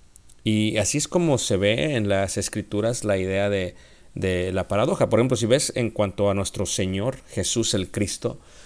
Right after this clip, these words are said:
te das cuenta que Jesús es totalmente humano y es totalmente Dios. Para muchos no lo pueden entender. ¿Cómo puede ser eso posible? Cuando ves a Jesús, dice,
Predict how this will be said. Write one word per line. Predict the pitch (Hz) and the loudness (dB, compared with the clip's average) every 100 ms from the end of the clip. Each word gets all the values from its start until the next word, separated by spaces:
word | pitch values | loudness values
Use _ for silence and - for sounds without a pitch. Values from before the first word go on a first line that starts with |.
| - - | -20 2
te | 113 | 4
das | 113 | 4
cuenta | 156 165 | 6 4
que | - - | 4 0
Jesús | 110 - 139 135 | 2 2 2 2
es | 139 | 2
totalmente | - 110 120 117 120 120 120 | 4 4 6 6 6 4 4
humano | 98 95 98 98 104 - - - - - - - - - - - | 4 4 4 2 0 -4 -10 -20 -20 -20 -20 -20 -20 -20 -20 -2
y | 92 | 0
es | 90 | 0
totalmente | - - 98 90 90 87 95 90 - | -2 -2 0 0 -2 -4 -6 -6 -8
Dios. | 92 95 101 135 - - - - - - - - - - - | -10 -6 -6 -6 -10 -14 -20 -20 -20 -20 -20 -20 -20 -20 -16
Para | - 92 | -6 -4
muchos | 90 98 - 127 | -2 -2 -2 -2
no | 107 | -2
lo | 101 | -4
pueden | - 101 | 0 0
entender. | 92 87 92 120 | 0 -4 -4 -4
¿Cómo | - 123 | 0 0
puede | 123 113 | 2 0
ser | 117 | 0
eso | 113 | -2
posible? | 101 - - 147 127 - - - - - - | -6 -8 -2 0 -2 -6 -16 -20 -20 -20 -20
Cuando | - 107 104 | 0 2 6
ves | 117 127 | 6 6
a | 147 | 2
Jesús, | 113 - 151 135 135 - - - - | 2 2 4 4 2 -4 -8 -14 -4
dice, | 110 - 113 101 - | -2 2 2 0 -4